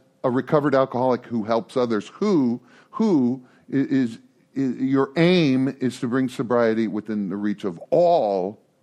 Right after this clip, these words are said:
who want it, right? And this is the last paragraph. So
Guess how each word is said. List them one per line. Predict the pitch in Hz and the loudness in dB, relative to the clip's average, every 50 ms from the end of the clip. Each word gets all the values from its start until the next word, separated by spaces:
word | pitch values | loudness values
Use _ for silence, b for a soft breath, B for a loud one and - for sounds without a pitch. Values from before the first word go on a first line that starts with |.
| _ _ _ _ | _ _ _ _
who | _ 139 123 | _ -4 -2
want | 107 117 110 92 87 80 - | 0 0 0 -2 -4 -6 -12
it, | 69 - - _ _ _ _ _ _ | -18 -20 -20 _ _ _ _ _ _
right? | 95 98 117 151 170 - _ _ b b b b b b b b b b b b b b b b b b b _ _ _ _ _ _ _ _ _ _ _ _ _ _ _ _ _ _ _ _ _ _ _ - _ _ | -10 -8 -6 -6 -8 -10 _ _ b b b b b b b b b b b b b b b b b b b _ _ _ _ _ _ _ _ _ _ _ _ _ _ _ _ _ _ _ _ _ _ _ -20 _ _
And | - 107 110 | -4 -2 -2
this | 113 107 - | -2 -2 -4
is | 113 95 - | -10 -14 -10
the | - 101 | -6 -4
last | 98 98 95 92 - - - | -2 -2 -2 -4 -6 -10 -10
paragraph. | - 98 82 71 69 67 67 69 - _ _ _ _ _ | -8 -8 -6 -6 -8 -12 -14 -16 -20 _ _ _ _ _
So | _ - - 143 131 120 | _ -6 -2 -2 -2 -2